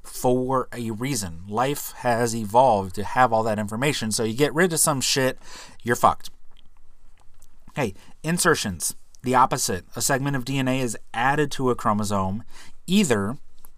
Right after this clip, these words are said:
from a nearby, from nearby on the same chromosome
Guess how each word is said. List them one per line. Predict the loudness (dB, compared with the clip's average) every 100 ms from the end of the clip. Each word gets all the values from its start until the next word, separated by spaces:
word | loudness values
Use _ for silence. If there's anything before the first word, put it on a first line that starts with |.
| -12 -10 -8 -8 -10 -12 -12 -12 -12 -14 -14
from | -2 2 4
a | 4
nearby, | 2 2 4 6 8 6 2 -2
from | 0 0
nearby | 2 4 6 6
on | 4 2
the |
same | 0 0 0
chromosome | 2 2 2 0 0